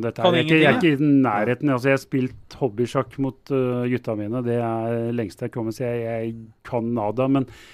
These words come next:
Speaker 1: men det som er herlig, er de sendingene er fantastisk
Speaker 2: Ja, det er
Speaker 1: bra,
Speaker 2: jo
Speaker 1: synes
Speaker 2: gode,
Speaker 1: jeg. For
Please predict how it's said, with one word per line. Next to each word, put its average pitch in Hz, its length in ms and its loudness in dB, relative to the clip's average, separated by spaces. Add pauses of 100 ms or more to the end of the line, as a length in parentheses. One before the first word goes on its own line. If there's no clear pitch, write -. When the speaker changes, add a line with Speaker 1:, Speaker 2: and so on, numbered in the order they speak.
(160)
Speaker 1:
men 147 160 2
det 139 160 6
som 175 160 0
er 147 160 4
herlig, 151 400 2
er 139 160 2
de 131 80 0
sendingene 120 560 -2
er 117 280 -4 (280)
fantastisk - 640 -10
Speaker 2:
Ja, 156 80 0
det 160 80 2
er 165 80 6
Speaker 1:
bra, 175 80 8
Speaker 2:
jo 180 80 6
Speaker 1:
synes 160 80 2
Speaker 2:
gode, 160 160 6
Speaker 1:
jeg. - 320 -16
For 170 80 -2